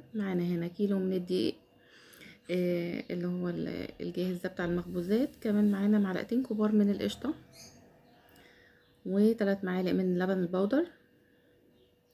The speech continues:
وباكو بيكنج باودر، وطبعًا هنحط عليها رشة من الملح،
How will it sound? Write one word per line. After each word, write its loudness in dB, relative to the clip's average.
وباكو -2
بيكنج 0
باودر، 2
وطبعًا 0
هنحط -8
عليها -2
رشة -4
من 4
الملح، 0